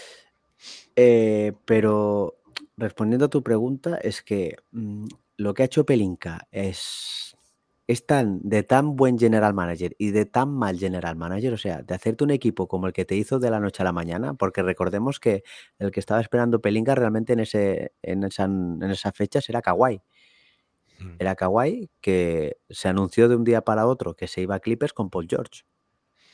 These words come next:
Speaker 1: Y entonces ahí fue cuando, eh, llegaron Danny Green, llegó Dwight Howard, llegó Mc-, bueno, Ma-, McGee ya estaba, perdón, eh, llegó Bradley, eh, y,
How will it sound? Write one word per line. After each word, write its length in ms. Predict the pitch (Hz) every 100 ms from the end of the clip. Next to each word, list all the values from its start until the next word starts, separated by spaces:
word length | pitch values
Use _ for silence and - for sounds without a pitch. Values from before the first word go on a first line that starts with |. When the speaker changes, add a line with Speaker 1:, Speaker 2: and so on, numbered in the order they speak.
| _ _ - - - _ _ _ _ _ _ _
Speaker 1:
Y 80 | 95
entonces 400 | 87 107 120 123
ahí 140 | 104 110
fue 180 | 110
cuando, 340 | 98 95 90 85
eh, 200 | 82 82
llegaron 480 | 85 87 85 82 80
Danny 200 | 85 90
Green, 360 | 120 131 131
llegó 160 | 104 87
Dwight 240 | 87 92 -
Howard, 640 | 131 131 123 127 127 123 - - - - _
llegó 440 | - 92 82 85 82
Mc-, 360 | 87 87 85 -
bueno, 220 | 101 87
Ma-, 300 | 90 - 82
McGee 200 | 82 98
ya 80 | 92
estaba, 360 | - 95 101
perdón, 420 | 95 90 101 113 120 - - _ _
eh, 360 | 98 87 85 82
llegó 760 | 87 85 92 92 87 87 85 82
Bradley, 840 | 95 123 123 110 123 123 127 -
eh, 400 | - 92 87 85 -
y, 200 | 101